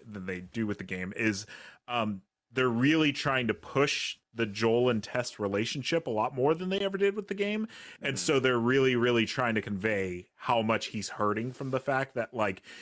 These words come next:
Speaker 1: he took on this job to deliver, you know, Ellie and lost someone he loves in the process in the form of Tess. I, I don't feel like that dr-, is driven home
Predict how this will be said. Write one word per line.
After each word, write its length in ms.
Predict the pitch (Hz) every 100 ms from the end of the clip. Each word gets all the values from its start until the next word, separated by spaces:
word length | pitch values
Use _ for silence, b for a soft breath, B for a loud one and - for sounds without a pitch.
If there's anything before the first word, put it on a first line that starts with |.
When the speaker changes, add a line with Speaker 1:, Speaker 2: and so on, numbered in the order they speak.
| B
Speaker 1:
he 260 | - 131 131
took 280 | 131 139 131
on 180 | 123
this 180 | 120 110
job 540 | - 110 104 113 127 147 b _ _ -
to 420 | 135 120 110 104 -
deliver, 640 | 104 110 104 104 123 127 - _ _ _ -
you 120 | 110
know, 220 | 104 101 - _ -
Ellie 340 | 127 151 190 B B _ -
and 360 | 127 113 95 -
lost 680 | 110 117 113 - - - - _ _ _ _
someone 380 | - - 120 123
he 180 | 113 123
loves 440 | 101 98 107 135 131
in 80 |
the 80 | 131
process 500 | 113 123 135 160 151
in 60 | 135
the 80 | 123
form 200 | 131 117
of 100 | -
Tess. 420 | 117 147 - - _
I, 180 | 123 143
I 140 | 139
don't 180 | 143 170
feel 360 | 135 - - 160
like 200 | 165 139
that 160 | 131 113
dr-, 260 | 104 131 -
is 180 | 123
driven 300 | 104 143 139
home 300 | 117 123 123